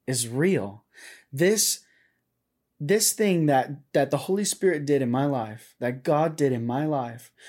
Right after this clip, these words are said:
where he revealed someone that I had never met before, someone that I did not know had a knee brace on their right knee, but he showed me through relationship with him, sensing his voice.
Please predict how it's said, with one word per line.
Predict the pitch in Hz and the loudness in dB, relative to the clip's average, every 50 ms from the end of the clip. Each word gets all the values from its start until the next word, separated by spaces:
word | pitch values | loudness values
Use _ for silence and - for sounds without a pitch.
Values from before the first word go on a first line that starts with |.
| - - - | -20 -8 -2
where | 147 151 | 0 0
he | 147 151 185 170 | 0 0 -2 0
revealed | 151 147 139 127 120 143 170 185 196 214 190 | 2 2 2 0 0 0 2 2 2 2 2
someone | - - 165 147 143 139 131 131 | 0 0 2 2 0 2 0 2
that | 139 135 | 2 2
I | 131 135 | 2 2
had | 131 123 | 2 0
never | 151 156 170 175 202 196 | 2 0 2 2 2 2
met | 180 170 143 - - | 2 2 0 -2 -4
before, | 120 117 - - 101 95 107 - _ _ - - - - - | -10 -12 -12 -14 -16 -16 -16 -20 _ _ -20 -20 -20 -18 -8
someone | - - - 190 190 190 185 180 165 | -4 -2 0 2 2 2 2 2 2
that | 156 143 | 2 2
I | 139 143 147 | 4 2 2
did | 135 131 175 180 196 | 2 2 2 2 4
not | 202 202 185 - | 2 2 0 0
know | 151 165 170 160 147 | 0 2 2 2 2
had | 131 143 131 | 2 0 0
a | 135 | 0
knee | 135 139 139 | 2 2 0
brace | 135 135 127 127 123 - | 0 0 -2 -2 -2 -2
on | 139 127 | -2 -2
their | 131 127 123 | -2 -2 0
right | 131 139 143 - - | 0 0 0 0 -2
knee, | 139 120 113 117 - - - - - - - | -4 -4 -4 -8 -10 -16 -18 -18 -16 -8 -2
but | - 156 143 | -2 -2 -2
he | - 185 185 160 | 0 -2 -2 -2
showed | 143 - - - - - 196 190 226 247 240 190 | 0 -2 0 0 0 2 2 4 4 2 0 0
me | 160 143 117 107 110 117 - _ _ - - - - _ | -2 -4 -4 -4 -6 -12 -16 _ _ -20 -20 -20 -20 _
through | - - - - - - 180 175 190 220 233 240 240 240 240 240 247 - - _ _ _ | -14 -10 -10 -10 -6 -4 -2 0 2 2 4 4 4 4 4 2 0 -6 -12 _ _ _
relationship | - 151 151 143 151 165 180 180 - - 175 165 151 - - 165 160 151 - _ _ _ _ - | 0 0 2 4 4 2 2 2 0 -2 -4 -2 -2 -2 -2 -2 -4 -6 -8 _ _ _ _ -12
with | 123 120 120 - | -10 -10 -10 -10
him, | - 131 127 113 104 110 - _ _ _ _ _ _ _ _ _ _ _ - | -8 -6 -6 -6 -8 -12 -18 _ _ _ _ _ _ _ _ _ _ _ -8
sensing | - - - - 175 180 190 185 - 185 180 170 | -4 -2 0 0 0 0 0 -2 -2 -4 -4 -4
his | 156 156 139 135 | -2 -2 -2 -4
voice. | 127 131 135 131 110 95 - - - - - | -4 -4 -4 -4 -4 -6 -10 -12 -14 -14 -14